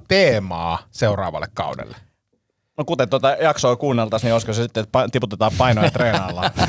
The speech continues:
Speaker 2: <laughs>
Speaker 1: Mut pitäisikö meidän niinku oikeesti yrittää tehdä jotain? Siis semmonen, et,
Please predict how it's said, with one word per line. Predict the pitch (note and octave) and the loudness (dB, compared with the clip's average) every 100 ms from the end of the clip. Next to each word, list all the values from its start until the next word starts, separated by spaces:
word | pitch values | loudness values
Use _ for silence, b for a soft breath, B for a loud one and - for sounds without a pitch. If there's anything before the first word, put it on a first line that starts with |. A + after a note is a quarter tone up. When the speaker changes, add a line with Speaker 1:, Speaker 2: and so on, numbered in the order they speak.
| G#3 - G3+ | 4 4 2
Speaker 2:
<laughs> | F3+ F#3 F#3+ F#3 | 2 2 4 2
Speaker 1:
Mut | D#3+ | 2
pitäisikö | F#3+ A3+ A3 | 2 2 4
meidän | G3 F#3 | 4 4
niinku | F3+ | 4
oikeesti | A3+ G#3+ D#3 B2 | 4 4 2 2
yrittää | A2 G#2 - G2 | 0 -2 -2 -4
tehdä | - - F#2 | -2 -6 -4
jotain? | G2 G2+ F#2+ | -4 -2 -4
Siis | A2+ | 0
semmonen, | C#3+ C#3 C3+ | 2 4 4
et, | A#2+ | 0